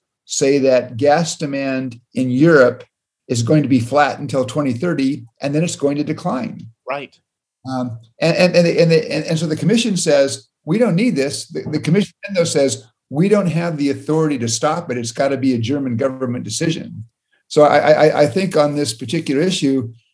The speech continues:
Speaker 1: if the Germans were to look for a solution, they could actually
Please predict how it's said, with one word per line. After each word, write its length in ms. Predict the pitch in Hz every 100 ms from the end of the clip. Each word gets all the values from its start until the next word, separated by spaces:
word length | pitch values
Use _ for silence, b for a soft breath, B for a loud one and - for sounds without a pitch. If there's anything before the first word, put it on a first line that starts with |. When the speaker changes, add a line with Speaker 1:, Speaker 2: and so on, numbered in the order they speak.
| _
Speaker 1:
if 100 | -
the 100 | 139
Germans 340 | 117 160 170 139
were 60 |
to 80 | 123
look 220 | 135 -
for 140 | - 143
a 40 |
solution, 480 | 117 170 175 135 127
they 120 | 131
could 160 | 123 135
actually 480 | 139 - 135 117